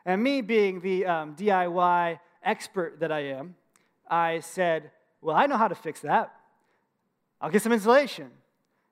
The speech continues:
And so I, uh, early Saturday morning, not too long ago, I, um,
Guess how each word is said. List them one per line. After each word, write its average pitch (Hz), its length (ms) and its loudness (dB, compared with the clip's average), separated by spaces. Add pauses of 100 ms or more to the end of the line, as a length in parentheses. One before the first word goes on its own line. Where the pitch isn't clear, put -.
And 156 80 -18
so 196 160 0
I, 190 240 2 (120)
uh, 160 320 -4
early 180 440 -2
Saturday 180 380 -2
morning, 175 280 -6
not 170 160 -6
too 175 80 -12
long 165 200 -4
ago, 156 280 -4 (760)
I, 165 240 -6
um, 139 220 -10